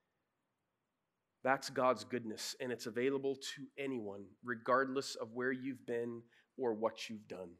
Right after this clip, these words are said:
None of us deserves to stand in the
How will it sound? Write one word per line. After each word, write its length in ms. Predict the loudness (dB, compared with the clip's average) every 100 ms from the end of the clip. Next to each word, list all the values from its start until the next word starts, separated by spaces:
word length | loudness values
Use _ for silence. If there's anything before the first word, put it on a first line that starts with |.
| _ _ _ _ _ _ _ _ _ _ _ _ -8
None 240 | 4 8 8
of 100 | 8
us 200 | 4 0
deserves 580 | -4 0 2 2 -2
to 120 | -10 -8
stand 520 | -4 -2 0 -2 -4 -10 _ _ _ _ _ _ _ _ _ _ _ _ -6
in 180 | -2
the 200 | -2 -4